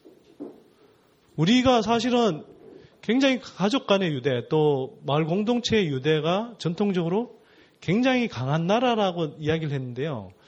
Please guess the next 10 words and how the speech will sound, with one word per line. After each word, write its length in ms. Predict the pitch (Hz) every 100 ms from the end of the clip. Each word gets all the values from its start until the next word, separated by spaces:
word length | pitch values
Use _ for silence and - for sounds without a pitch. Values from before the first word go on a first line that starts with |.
| - - _ -
실제로 800 | 254 247 269 254 240 175 - 147 - - - _ _
구십 320 | - 214 262
년대 880 | 262 254 254 233 220 233 214 185 101 -
중-, 480 | - 175 185 175 175 - _ _ _ _ _
초중반 560 | - 220 226 214 226 196
이후로 400 | 190 226 220 185
이렇게 280 | 180 175 143
각종 600 | 151 - - 202 196 180
조사를 340 | 139 180 180
보면 500 | 131 123 156 113